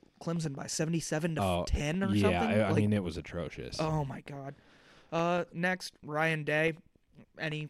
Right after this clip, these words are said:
Speaker 1: feelings on that in, in-house hire?
Speaker 2: <sighs> I mean, it, I think it had to have been the move that they pursued. I mean, it was really just the right thing to do, I think. Um, who are you going to hire outside the program that's going to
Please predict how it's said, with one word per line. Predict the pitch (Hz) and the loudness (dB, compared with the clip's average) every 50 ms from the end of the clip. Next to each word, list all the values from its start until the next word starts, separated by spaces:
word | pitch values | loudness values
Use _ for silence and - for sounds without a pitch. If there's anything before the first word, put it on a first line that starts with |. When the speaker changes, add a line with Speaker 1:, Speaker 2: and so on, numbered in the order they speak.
| - | -6
Speaker 1:
feelings | - 156 151 151 151 151 151 | -4 -4 -4 -2 -4 -6 -6
on | 151 147 151 | -6 -4 -4
that | 151 151 151 - | -4 -4 -4 -4
in, | - 156 147 147 147 147 - _ - - - _ - | -4 -6 -4 -4 -6 -8 -10 _ -20 -20 -18 _ -4
in-house | 175 165 160 160 156 151 151 | -2 0 0 0 2 2 4
hire? | - 151 151 156 160 160 - - - | 4 4 4 4 2 0 -2 -6 -10
Speaker 2:
<sighs> | - - - | -12 0 4
I | 135 | 6
mean, | 143 151 143 135 135 131 127 117 - - - - - - | 8 10 10 10 10 10 8 4 2 -4 -8 -8 0 6
it, | 147 151 151 - 143 | 8 8 8 10 8
I | 139 | 6
think | 135 - - 139 123 - | 6 8 8 6 8 8
it | 135 123 110 | 6 4 6
had | 98 107 107 101 101 | 4 4 4 6 6
to | 104 98 | 6 6
have | 95 92 92 | 6 4 2
been | 104 98 95 92 | 2 2 4 2
the | 90 | 2
move | 90 90 92 92 92 90 87 85 - 107 101 | 2 4 4 4 4 2 0 -4 -6 -4 -4
that | 98 90 - | -4 -2 0
they | 101 92 90 90 87 87 82 | 0 2 2 2 2 0 4
pursued. | - - 95 90 - - 87 85 87 87 | 4 4 4 4 0 0 2 2 2 2
I | 87 | 2
mean, | 90 92 90 | 0 0 0
it | 95 92 | 0 -2
was | - 95 92 - 101 | -2 -4 -4 -4 -4
really | 98 90 85 87 87 85 82 | -4 -2 -2 0 0 0 0
just | 78 78 - - - - | -2 -4 -6 -6 -8 -6
the | 95 85 | -4 -2
right | 82 82 80 - | 0 0 -2 -2
thing | - 85 85 87 | -4 -6 -4 -4
to | 87 | -4
do, | 76 - 82 85 85 | -2 0 0 0 2
I | 85 85 | 0 0
think. | - - 90 90 90 90 - - - - - - - - - | -2 -2 -2 -4 -4 -4 -6 -10 -14 -14 -20 -20 -20 -10 -4
Um, | 104 92 92 87 85 82 82 - - _ _ _ _ - _ - 117 | -2 -2 0 0 -2 -4 -6 -10 -14 _ _ _ _ -12 _ 0 4
who | 113 123 120 | 6 8 8
are | 123 117 | 10 8
you | 113 110 107 104 | 8 8 6 6
going | 101 110 107 104 101 101 95 | 6 6 6 6 4 2 0
to | - - 104 92 | -2 -4 -4 -2
hire | 104 98 95 95 92 92 92 | -2 -2 0 0 0 0 0
outside | 90 87 73 - - 92 87 82 | 0 -2 -4 -4 -4 -4 -4 -4
the | 87 | -4
program | 78 - 87 87 82 76 73 80 80 78 78 | -2 -2 -2 -2 -2 -4 -4 -6 -6 -6 -6
that's | 78 80 78 - - | -6 -8 -8 -8 -8
going | - 87 85 82 82 87 85 | -4 -4 -2 -2 -2 -4 -4
to | - 76 73 73 98 | -4 -6 -6 -6 -6